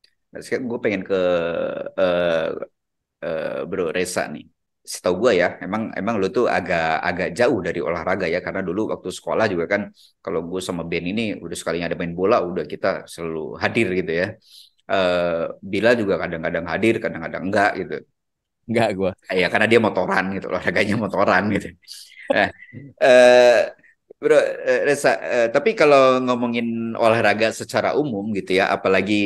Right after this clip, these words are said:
Speaker 1: kalau olahraga itu kan salah satu apa ya, kalau gue sih, dalam benak gue sih, kalau ngomongin olahraga tuh bukan hanya sehari kita melakukan, tapi ketika kita nonton itu ya, menyaksikan gitu ya, kita sendiri menikmati, eh, tontonan atau apalah yang berkaitan dengan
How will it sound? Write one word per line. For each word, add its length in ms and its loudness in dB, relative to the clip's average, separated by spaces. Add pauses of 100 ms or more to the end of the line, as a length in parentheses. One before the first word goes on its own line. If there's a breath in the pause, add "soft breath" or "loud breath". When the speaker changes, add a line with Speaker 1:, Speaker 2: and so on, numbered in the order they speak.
(400)
Speaker 1:
kalau 240 4
olahraga 400 4
itu 80 -2
kan 80 4
salah 240 2
satu 400 -2
apa 160 -2
ya, 160 -2 (320 loud breath)
kalau 400 4
gue 400 2
sih, 140 2 (100)
dalam 320 2
benak 240 -4
gue 160 4
sih, 160 0
kalau 160 2
ngomongin 320 -4
olahraga 480 2
tuh 160 0 (100)
bukan 220 0
hanya 160 -2
sehari 320 0
kita 160 -2
melakukan, 560 -4
tapi 240 -6
ketika 320 -2
kita 200 -2 (280)
nonton 500 2 (140)
itu 160 -4 (180)
ya, 140 -2
menyaksikan 800 -2
gitu 160 0
ya, 120 -2 (280 soft breath)
kita 160 2
sendiri 320 2
menikmati, 720 -2
eh, 240 4
tontonan 540 0 (100)
atau 160 0
apalah 400 0
yang 160 -4
berkaitan 400 -2
dengan 160 -6